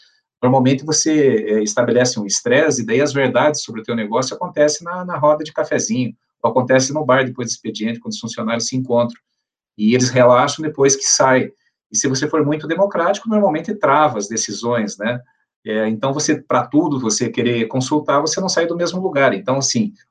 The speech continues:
que que é o melhor sistema? Qual que é o melhor perfil de liderança? Depende. Depende do grau de maturidade da tua equipe e depende, assim, do, do que o momento exige. Às vezes, o momento exige que você seja rápido e tome uma decisão rápida e assertiva.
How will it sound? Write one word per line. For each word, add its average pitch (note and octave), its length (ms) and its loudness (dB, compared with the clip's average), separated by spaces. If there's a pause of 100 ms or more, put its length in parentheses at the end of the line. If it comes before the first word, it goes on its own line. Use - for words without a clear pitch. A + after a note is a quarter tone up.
(140)
que E3+ 120 -4
que - 80 -4
é E3 40 6
o D#3 40 4
melhor C#3 240 4
sistema? A#2 480 -2
Qual B2+ 140 0
que D3+ 80 -2
é - 20 4
o D3+ 40 2
melhor C#3+ 300 2
perfil C3 380 0
de B2+ 80 -2
liderança? A2 500 -2
Depende. E3+ 580 -2 (320)
Depende C3+ 300 2
do A#2 140 0
grau D3+ 260 4
de G3 60 4
maturidade C3+ 580 2
da G#2+ 140 -4
tua A2+ 160 -4
equipe D3+ 600 -2 (480)
e D3 340 4
depende, D#3 460 2
assim, E3+ 240 -2
do, G3+ 240 4
do E3 140 -4
que D3 120 -4
o C#3+ 80 4
momento D#3 320 -4
exige. E3+ 540 -2 (520)
Às A#2 180 0
vezes, C#3+ 200 2
o E3+ 60 -8
momento D3+ 300 -6
exige C3+ 300 -2
que D#3 60 -16
você D#3 100 -4
seja D3 260 0
rápido C#3 340 -2
e - 40 -18
tome D#3 140 0
uma D#3+ 120 -6
decisão C#3 440 -2
rápida C#3 340 -2
e - 20 0
assertiva. E3 640 0